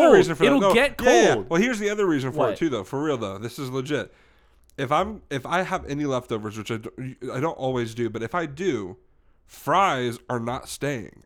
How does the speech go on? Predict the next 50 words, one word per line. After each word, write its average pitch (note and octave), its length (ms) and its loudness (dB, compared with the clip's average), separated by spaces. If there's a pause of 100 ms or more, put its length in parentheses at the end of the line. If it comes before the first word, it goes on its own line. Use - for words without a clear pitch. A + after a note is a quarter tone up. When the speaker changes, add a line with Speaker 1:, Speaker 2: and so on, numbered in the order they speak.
Speaker 1:
And A#2+ 120 -4
I C3+ 80 2
don't F#3 100 2
wanna D#3+ 180 0
waste D3+ 360 -4
fries, D3 600 -8 (300)
'cause A#2 180 -6
cold F#3 320 -2
fries C3 600 -8 (200)
taste G#2+ 300 -12
horrible. A2+ 540 -4 (160)
Speaker 2:
That's G#2+ 220 -14
Speaker 1:
So C3+ 380 -2
Speaker 2:
true. - 80 -10
Speaker 1:
I B2 120 -2
like C3+ 240 -4
to F3 80 -10
get D3 160 -8
those B2 180 -6
out A#2 180 -8
of B2 40 -8
the F#3+ 100 -2
way D3 300 0
so B2+ 180 -4
I A2+ 100 -2
know A2+ 200 -2
I A#2 80 0
won't A#2 240 -6
have A2+ 120 -6
any B2+ 140 -6
left F3+ 260 -8
over. B2+ 440 -4 (240)
If A#2 100 -10
I B2+ 60 -2
have B2 80 -2
a A#2 40 -4
steak G#3+ 300 -8
left C#3+ 200 -4
over, A#2+ 180 -2
guess C#3+ 280 -10
what? F#3+ 280 -4 (100)
Can G2+ 140 -14
heat G2+ 200 -8
that G#2 180 -4
up. C3+ 280 -2 (480)
What A2+ 160 -4
I G#2 60 -6
can't G3+ 280 -4
heat A#2+ 220 -8
up G#2+ 260 -8